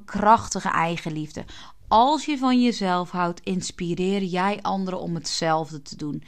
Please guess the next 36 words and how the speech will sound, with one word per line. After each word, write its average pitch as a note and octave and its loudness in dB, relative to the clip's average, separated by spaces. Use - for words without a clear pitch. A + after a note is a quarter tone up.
En F3+ -4
als F#3+ 2
je G3+ -2
dat F3 -2
dus E3+ -6
niet A3 6
doet, A#3 0
dan D#3+ -6
kunnen A3 2
er G#3 -4
dus G3+ -6
gevoelens F3+ -6
van F3+ -6
schuld E3+ -4
en E3+ -6
schaamte E3+ -2
ontstaan. D#3+ -6
En A3 -4
als C#4 0
jij D4+ 2
dus B3 0
in B3 6
lijn A#3+ 6
wil A#3+ 2
komen A3 0
met F#3+ -2
dit A#3 -8
center, G3 -4
is A#3 -2
het C#4 -4
dus C#4 -4
enorm C4 4
belangrijk G3+ 2
dat B3 -4
jij A3+ 0
dus F#3+ -2